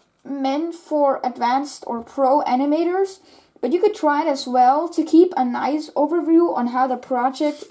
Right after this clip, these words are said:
is going to turn out. This book is a hundred percent recommendable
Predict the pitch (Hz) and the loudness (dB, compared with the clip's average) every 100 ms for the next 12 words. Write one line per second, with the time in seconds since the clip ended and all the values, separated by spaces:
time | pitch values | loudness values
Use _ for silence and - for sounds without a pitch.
0 | - 240 - 262 269 262 214 - 233 226 | -12 -12 -6 -2 -2 -4 -10 -6 -4 -2
1 | 233 196 196 - - - - _ 247 311 | -4 -4 -4 -6 -12 -18 -20 _ -2 0
2 | 392 - 311 285 277 - _ _ - 294 | 0 0 2 2 0 -14 _ _ 0 2
3 | 330 285 269 339 392 392 381 294 285 294 | 2 0 2 2 2 0 -2 -4 -4 -2
4 | 285 247 254 262 220 208 220 - - | -2 -2 -4 -4 -4 -4 -6 -10 -16